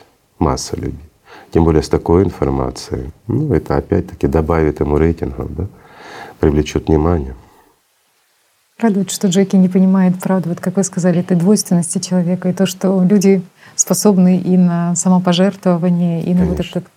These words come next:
Speaker 2: альтруизм такой. То есть для него это
Speaker 1: Ну, для него это вообще непонятно. А люди, ну, люди, видишь, люди для него загадка, он не понимает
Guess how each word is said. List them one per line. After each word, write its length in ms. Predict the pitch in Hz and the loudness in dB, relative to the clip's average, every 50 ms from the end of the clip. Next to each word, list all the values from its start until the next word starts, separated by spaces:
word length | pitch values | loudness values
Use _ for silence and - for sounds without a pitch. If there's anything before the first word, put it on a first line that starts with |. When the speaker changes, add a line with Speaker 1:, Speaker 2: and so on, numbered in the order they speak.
| _ _ _ | _ _ _
Speaker 2:
альтруизм 720 | - 185 180 180 185 180 180 180 185 202 214 185 - 190 180 | -2 -2 -2 -2 0 0 2 4 4 4 2 2 2 0 0
такой. 380 | 180 170 165 - - 175 170 | 0 -4 -6 -4 -4 -4 -4
То 120 | 170 - 175 | -4 -4 -4
есть 200 | 170 160 - - | -4 -4 -4 -4
для 80 | 185 180 | -2 0
него 220 | 180 180 180 190 | 2 2 2 2
это 300 | 185 180 185 - 180 180 180 - - _ _ _ | 0 0 -2 -4 -4 -4 -4 -6 -10 _ _ _
Speaker 1:
Ну, 440 | - 101 117 127 131 135 131 123 107 87 82 82 | 2 4 4 6 6 4 4 4 2 -2 -4 -4
для 160 | 78 85 95 | 0 2 4
него 260 | 101 110 113 120 131 | 4 4 6 6 4
это 180 | 120 - - 104 | 4 4 2 2
вообще 280 | 98 98 - - - 117 | 0 0 -2 -2 0 0
непонятно. 880 | 90 78 - 69 69 69 71 69 69 69 - 67 67 65 67 69 69 69 - | 0 0 0 -2 -2 -2 -2 -4 -4 -6 -6 -8 -6 -6 -6 -6 -8 -8 -8
А 480 | - 76 73 73 71 71 71 69 67 65 | -6 -4 -2 0 0 0 0 0 -2 -2
люди, 500 | 71 80 107 127 127 95 82 80 73 69 | 0 2 2 2 2 2 2 2 0 0
ну, 400 | 69 - 82 - 127 131 - - | 0 -2 -2 -2 -2 -2 -4 -4
люди, 260 | - - 117 101 92 | -4 -4 -2 -2 0
видишь, 460 | 90 87 98 78 71 69 - - - - | 0 0 0 0 0 -2 -4 -8 -10 -8
люди 320 | - 76 87 110 110 98 | -6 -2 0 0 0 0
для 140 | 85 85 87 | 0 2 2
него 220 | 85 85 87 87 80 | 2 4 2 2 2
загадка, 720 | 78 80 78 76 80 87 85 82 - - - 69 65 67 | 2 0 0 2 2 0 0 0 -2 -4 -4 -2 -2 -2
он 280 | - - - 78 78 78 | -2 -2 -2 0 0 2
не 100 | 80 78 | 0 0
понимает 560 | - - 78 78 78 82 87 85 78 69 | 0 0 0 2 2 2 2 2 2 0